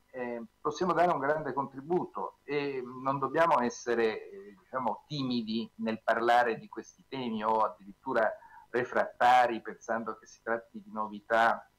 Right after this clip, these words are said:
eh, che ci interessano poco, che magari possono essere, portare a qualcosa di, di rischioso. Cioè, noi italiani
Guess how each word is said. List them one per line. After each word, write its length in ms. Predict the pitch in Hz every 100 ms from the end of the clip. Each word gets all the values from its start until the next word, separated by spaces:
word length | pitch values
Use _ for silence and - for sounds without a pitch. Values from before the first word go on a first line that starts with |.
| _ _ _ _ _ - -
eh, 340 | 104 98 104
che 100 | -
ci 160 | 117 120
interessano 520 | 110 113 110 120 101
poco, 340 | 120 127 110 104
che 80 |
magari 420 | 101 101 113 113 - - - - - _
possono 380 | - 101 - 110
essere, 880 | 113 - 120 113 107 104 101 101 95
portare 400 | 101 - 120 110
a 80 | 104
qualcosa 520 | 98 95 107 101 98
di, 300 | 98 98 98
di 120 | 98
rischioso. 800 | 98 - - 95 90 - 87 - _ _ _ _ _ _
Cioè, 140 | 170
noi 180 | 135 180
italiani 580 | 143 123 156 185 110